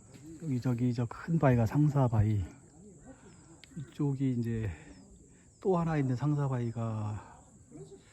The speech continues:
어디쯤일까요? 안 보이는 건가? 바둑바위 어디, 하여간 요 능선으로 해서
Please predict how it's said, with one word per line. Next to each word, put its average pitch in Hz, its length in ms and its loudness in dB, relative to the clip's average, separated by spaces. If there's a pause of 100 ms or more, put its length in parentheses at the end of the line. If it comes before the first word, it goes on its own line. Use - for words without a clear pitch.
(840)
어디쯤일까요? 135 800 -2
안 107 160 0
보이는 120 200 2
건가? 117 320 -2 (800)
바둑바위 120 720 -4
어디, 117 300 -6
하여간 131 320 0
요 151 180 8
능선으로 143 880 8
해서 165 340 4